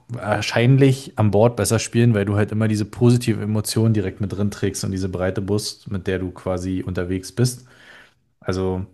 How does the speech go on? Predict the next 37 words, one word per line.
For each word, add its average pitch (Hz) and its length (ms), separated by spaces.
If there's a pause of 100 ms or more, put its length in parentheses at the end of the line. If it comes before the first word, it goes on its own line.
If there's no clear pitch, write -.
(360)
auf 120 180
jeden 120 200
Fall 120 180
ist 123 160
das - 120
ein 104 60
Riesenaspekt. 104 720 (520)
Wenn 107 120
ich 131 140
an 135 80
der 127 120
Stelle 131 380
mir 127 400
irgendein 139 640
W-M-Finale 131 640
in 123 80
den 120 120
nächsten 123 360
zehn 127 280
Jahren 117 240
wünschen 127 300
kann, 127 340
dann 113 200
würde 117 160
ich 120 100
super 127 360
gerne 113 320
nochmal 110 300
sehen, 110 420 (340)
im 123 180
W-M-Finale 110 800
Michael 104 400
van 104 160
Gerwen 104 300
gegen 101 200
Adrian 101 460
Lewis. 101 460